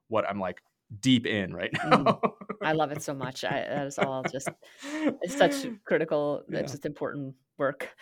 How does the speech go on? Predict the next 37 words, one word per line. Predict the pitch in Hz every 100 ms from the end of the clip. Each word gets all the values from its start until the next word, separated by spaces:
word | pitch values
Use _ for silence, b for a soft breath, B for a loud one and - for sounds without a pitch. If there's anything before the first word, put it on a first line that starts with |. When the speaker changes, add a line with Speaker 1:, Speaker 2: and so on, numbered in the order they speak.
| B B B -
Speaker 1:
Yeah. | 143 151 247
Speaker 2:
Um, | 131 - _ _ _ -
just | 127
the | 123
hospital, | 127 110 - 123
just | 127 -
thinking | 131 117 104
about | 95 -
chronomedicine | 123 113 107 107 - 107
too. | - 107 113 b b b
Uh, | - 127 123 120 117
Speaker 1:
Oh, | 110
yeah. | 104 101
Speaker 2:
you | - -
Speaker 1:
Oh, | 127 123
Speaker 2:
know, | 123
Speaker 1:
gosh. | 120 98
Speaker 2:
just, | 123 -
like, | 131 - b b b -
yeah, | 120 101 - _
uh, | - 113 - - -
just | 131 -
as | 151
it | -
Speaker 1:
Yeah. |
Speaker 2:
relates | 135 117 117 -
to | -
just | - 98 - _ -
waking | 113 - 117
folks | - 110 110
up | -
in |
the | 135
hospital | 143 143 131 127 110
and | 113
just | - -
understanding, | 123 120 - 120 113 107